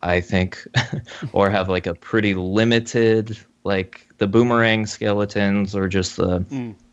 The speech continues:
Speaker 1: crossbone skeletons, uh, can take out in a few hits. So for the most part, I think in that sense, it's kinda easy, whereas the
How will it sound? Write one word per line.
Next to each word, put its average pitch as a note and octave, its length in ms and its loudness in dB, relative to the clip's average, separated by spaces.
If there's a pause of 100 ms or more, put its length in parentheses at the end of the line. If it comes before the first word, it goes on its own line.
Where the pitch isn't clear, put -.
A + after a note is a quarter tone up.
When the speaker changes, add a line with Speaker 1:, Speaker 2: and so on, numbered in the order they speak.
(240)
Speaker 1:
crossbone G2 800 2
skeletons, F#2 840 -2 (640)
uh, F2 420 4 (220)
can C3+ 120 -6
take D#3 220 4
out C#3 160 4
in A#2+ 60 -4
a A#2 40 -2
few A2 220 -4
hits. G2+ 520 -2
So G2 720 -4 (200)
for - 160 -10
the A#2 100 -4
most B2 320 -2
part, B2 180 2
I A2 100 0
think G#2 320 -6 (380)
in F#2+ 120 -2
that F#2 240 0
sense, D3 300 -4
it's C#3 120 -8
kinda C#3+ 220 0
easy, C#3 360 2
whereas G#2 420 4
the F2+ 160 -2